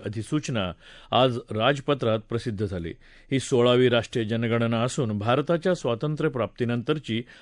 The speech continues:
आठवी जनगणना आहे. देशभरात चौतीस लाख प्रगणक आणि निरीक्षक, एक लाख तीन हजारांहून जास्त अधिकारी आधुनिक मोबाईल डिजिटल प्रणालीद्वारे या प्रक्रियेत सहभागी होणार आहेत. प्रधानमंत्री नरेंद्र मोदी यांना सायप्रसचा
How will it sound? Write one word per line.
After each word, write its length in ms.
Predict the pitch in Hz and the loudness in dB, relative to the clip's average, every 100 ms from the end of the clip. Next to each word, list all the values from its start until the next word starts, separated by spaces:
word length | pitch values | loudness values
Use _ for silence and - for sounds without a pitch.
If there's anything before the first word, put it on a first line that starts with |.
| - | -2
आठवी 380 | 123 131 151 160 | 0 0 2 2
जनगणना 540 | 127 113 107 107 104 | 2 0 0 -2 -2
आहे. 220 | 98 92 85 _ _ - - 123 | -4 -6 -10 _ _ -20 -4 2
देशभरात 440 | 151 143 156 170 - | 4 6 6 4 4
चौतीस 400 | 160 165 196 185 127 | 4 4 4 2 4
लाख 200 | 131 156 - _ | 4 2 -2 _
प्रगणक 400 | 131 131 147 107 | -2 2 0 0
आणि 140 | 117 123 | 0 0
निरीक्षक, 500 | 120 123 147 - 131 - - | 0 0 0 0 0 -2 -2
एक 240 | 131 - | -2 0
लाख 180 | 123 123 - - | 0 -2 -4 -2
तीन 140 | 147 | -2
हजारांहून 680 | 113 117 120 120 120 127 113 | 0 0 2 2 0 -2 0
जास्त 300 | 110 - 123 | 0 0 -4
अधिकारी 500 | - 131 151 123 113 123 - - | 0 0 4 2 2 -2 -12 -6
आधुनिक 400 | - 131 143 170 151 | 0 2 2 0 0
मोबाईल 420 | 127 117 123 123 | -2 2 2 2
डिजिटल 400 | 113 110 123 123 | 0 -2 -2 -4
प्रणालीद्वारे 800 | 110 113 110 117 117 139 113 98 - - - | -2 -2 0 0 2 2 2 0 -4 -12 0
या 100 | 151 | 0
प्रक्रियेत 560 | 160 139 - 151 123 127 | 2 -2 0 2 2 2
सहभागी 480 | - 123 113 123 | 2 2 4 2
होणार 280 | 147 107 95 | 0 -2 -2
आहेत. 220 | 82 80 - - _ _ _ - | -4 -6 -12 -18 _ _ _ 2
प्रधानमंत्री 540 | 156 185 190 185 202 | 4 6 6 6 6
नरेंद्र 380 | 165 135 135 131 | 6 4 2 2
मोदी 240 | 131 147 | 2 2
यांना 360 | 131 120 120 120 | 2 2 0 -2
सायप्रसचा 720 | - 113 113 147 147 123 107 | -2 -2 0 0 0 0 -2